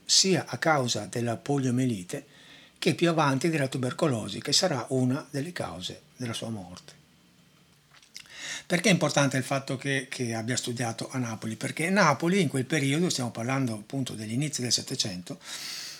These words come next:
era una delle città più, eh, importanti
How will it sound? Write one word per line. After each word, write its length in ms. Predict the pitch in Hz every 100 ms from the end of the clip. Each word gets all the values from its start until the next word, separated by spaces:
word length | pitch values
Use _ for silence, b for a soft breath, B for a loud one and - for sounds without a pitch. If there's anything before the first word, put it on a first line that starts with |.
| B
era 260 | - 170 156
una 160 | 208
delle 220 | 170 143 135
città 380 | 143 - 156
più, 360 | 127 156 147 131
eh, 240 | - 110 110
importanti 1080 | 131 123 135 131 - 196 165 120 - 98